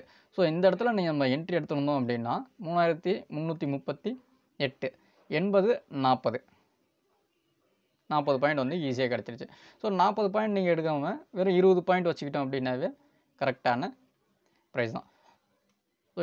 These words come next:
இந்த மாதிரி தான் இதை யூஸ் பண்ணணும். இதுல டவுட் இருந்துச்சு அப்படின்னா, எனக்கு இந்த வீடியோ கீழேயே கமெண்ட் பண்ணுங்க.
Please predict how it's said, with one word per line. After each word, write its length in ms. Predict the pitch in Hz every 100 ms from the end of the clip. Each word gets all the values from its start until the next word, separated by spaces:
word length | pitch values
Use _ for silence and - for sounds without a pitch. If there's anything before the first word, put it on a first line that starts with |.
| 165
இந்த 120 | 190 190
மாதிரி 140 | 170 170
தான் 120 | 247 - -
இதை 120 | 151 190
யூஸ் 160 | 143 135
பண்ணணும். 240 | 143 131 -
இதுல 160 | 139 139 120
டவுட் 240 | 160 208 190
இருந்துச்சு 280 | 180 170 185
அப்படின்னா, 260 | 147 143 160
எனக்கு 220 | 143 - 269 _ _ _ _ _
இந்த 120 | 135 131
வீடியோ 180 | 143 151 135 -
கீழேயே 260 | 139 143 254 _ _ _ _ _ _ _ _ _ _ _ -
கமெண்ட் 280 | 127 135 127
பண்ணுங்க. 240 | 120 147